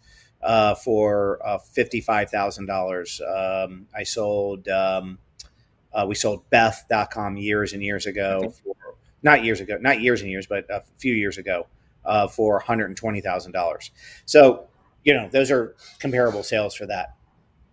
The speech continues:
Speaker 2: So up to that price range, you would say those, those could be good investments, those first names.
Speaker 1: Oh yeah, for sure.
Speaker 2: A-, absolutely. And then
Speaker 1: For sure.
Speaker 2: low maintenance prices and, yeah, to that, if somebody wishes to diversify their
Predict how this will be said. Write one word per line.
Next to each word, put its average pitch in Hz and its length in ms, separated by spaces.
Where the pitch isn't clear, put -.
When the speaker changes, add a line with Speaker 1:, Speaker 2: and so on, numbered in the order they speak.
Speaker 2:
So - 180
up 156 240
to 139 80
that 139 260
price 143 320
range, 131 260
you 123 80
would 110 140
say 117 320
those, 110 440
those 135 320
could 135 280
be 95 340
good 117 160
investments, - 640
those 98 160
first 95 240
names. - 320
Speaker 1:
Oh 165 100
yeah, 151 220
for - 180
sure. 101 280
Speaker 2:
A-, 127 140
absolutely. 98 480
And 131 140
then 156 140
Speaker 1:
For 117 80
sure. - 140
Speaker 2:
low 156 240
maintenance 117 480
prices 95 580
and, 85 320
yeah, - 100
to - 80
that, 104 200
if - 80
somebody 113 360
wishes 98 380
to - 60
diversify 92 800
their 85 200